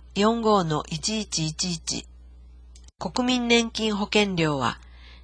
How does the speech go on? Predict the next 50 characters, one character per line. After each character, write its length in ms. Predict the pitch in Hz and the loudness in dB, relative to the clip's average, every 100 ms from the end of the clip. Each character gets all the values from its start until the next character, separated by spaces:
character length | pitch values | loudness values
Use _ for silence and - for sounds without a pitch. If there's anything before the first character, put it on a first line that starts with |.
| 190 | -2
日 100 | 214 | 2
本 280 | 247 214 175 | 2 2 2
年 220 | 208 226 | 2 0
金 220 | 226 226 | -4 -2
機 140 | - | -2
構 240 | - 208 196 | 2 2 4
か 140 | 170 | 2
ら 120 | 160 | 2
送 260 | 156 202 208 | 0 0 0
付 120 | 202 | -2
さ 140 | - 175 | -2 0
れ 140 | 165 | 0
る 160 | 151 - | -2 -6
納 240 | 175 208 | 0 0
付 100 | 220 | 2
書 160 | - 208 | 2 2
に 140 | 180 | 0
よ 100 | 151 | -2
り、 200 | 135 127 - - - - - - | -4 -8 -14 -20 -20 -20 -20 -2
毎 240 | 214 240 240 | 6 6 6
月 300 | - - 185 | -2 -2 0
の 120 | 165 | 0
保 80 | 170 | 0
険 340 | 214 214 196 | 2 2 2
料 240 | 180 165 | 2 2
を 220 | 143 127 - - - - - - | 2 -2 -6 -18 -20 -20 -14 -4
翌 240 | 180 - | -2 0
月 300 | 226 240 202 | 2 2 2
の 180 | 180 139 160 165 | -2 0 -2 -2
末 120 | 214 | -4
日 280 | 233 - 220 | -8 -4 0
ま 140 | 214 | 2
で 120 | 185 | 2
に 220 | 143 135 - | -2 -6 -6
納 240 | - 214 | 0 2
め 100 | 226 | 2
て 120 | 220 208 | 2 0
い 60 | |
た 120 | 208 | 2
だ 120 | 202 208 | 0 -2
く 140 | - | -6
こ 80 | 165 | -6
と 120 | 175 | -4
に 120 | 165 | -2
な 140 | 156 180 | -2 -4
っ 40 | |
て 180 | - 156 | -4 -4
い 100 | 143 | -4
ま 160 | 135 | -6
す。 280 | 151 - - | -8 -12 -16